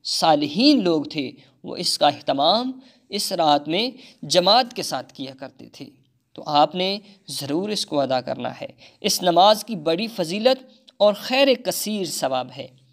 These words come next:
हज़रत हसन बसरी ने फरमाया कि मुझसे रसूलुल्लाह सल्लल्लाहु ताला अलैहि वसल्लम के तीस सहाबियों ने बयान किया है कि इस रात जो शख्स ये नमाज पढ़ता है, अल्लाह ताला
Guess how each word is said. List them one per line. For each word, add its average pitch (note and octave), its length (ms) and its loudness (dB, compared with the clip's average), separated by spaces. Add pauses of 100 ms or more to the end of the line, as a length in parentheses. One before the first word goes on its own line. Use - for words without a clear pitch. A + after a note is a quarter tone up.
(160)
हज़रत D3 400 -8
हसन D#3 320 -4
बसरी F3+ 320 2
ने F3+ 160 2 (680)
फरमाया D#3 440 6 (360)
कि E3 80 -6
मुझसे A3 360 0 (420)
रसूलुल्लाह F#3+ 800 4
सल्लल्लाहु F#3 680 0
ताला E3+ 340 0
अलैहि D3+ 180 -2
वसल्लम D#3+ 500 -6
के F#3+ 120 -8 (180)
तीस C4+ 460 4
सहाबियों A#3 540 4
ने G#3+ 140 6 (480)
बयान F#3 500 4
किया A#3 300 0
है D3 200 -2 (480)
कि - 80 -14
इस A3+ 280 -6
रात C3 320 -2 (340)
जो A#3 460 6
शख्स - 420 2 (420)
ये G3+ 180 0
नमाज A3+ 520 4
पढ़ता G3 340 2
है, D3+ 200 -4 (500)
अल्लाह D#3 240 -2
ताला C3+ 320 -2